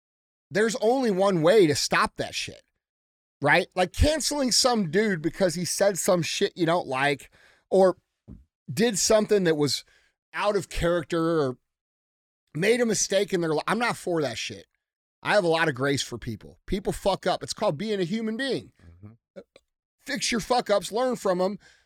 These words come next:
Speaker 1: use 'em to move forward. Let's, this ruining of people, individuals, needs to stop.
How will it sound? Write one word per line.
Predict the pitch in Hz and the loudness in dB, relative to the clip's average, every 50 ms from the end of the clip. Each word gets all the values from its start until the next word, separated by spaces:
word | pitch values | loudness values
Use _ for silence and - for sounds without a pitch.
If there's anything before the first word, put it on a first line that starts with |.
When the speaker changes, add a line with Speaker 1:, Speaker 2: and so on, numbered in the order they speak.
| _ _ - | _ _ -6
Speaker 1:
use | - 190 269 285 262 254 | 0 2 2 2 4 2
'em | 262 226 | 2 2
to | 220 | 2
move | 214 214 220 226 185 | 2 0 0 -2 -4
forward. | - - 208 - 202 302 151 131 107 - _ _ _ _ _ _ _ _ _ _ - | -4 -2 2 2 4 4 2 0 -2 -6 _ _ _ _ _ _ _ _ _ _ -2
Let's, | 185 220 - - - | -2 0 0 -2 -4
this | - - 202 196 - - | -4 -2 -2 -2 -2 -2
ruining | 185 160 185 247 277 285 285 269 262 254 240 | -2 0 2 2 4 4 2 2 0 0 -2
of | 220 - - | -4 -4 -4
people, | - - 254 262 - - 160 139 139 156 - _ _ _ | -4 -4 -4 -4 -2 -2 -4 -2 -4 -4 -8 _ _ _
individuals, | - 214 214 202 165 208 262 208 185 196 170 175 175 156 | 0 2 2 2 2 2 0 0 0 0 0 0 0 -2
needs | 185 214 214 165 - - | -4 -4 -4 -4 -6 -6
to | - | -4
stop. | - - - 262 262 180 - | -4 -2 0 0 0 0 -2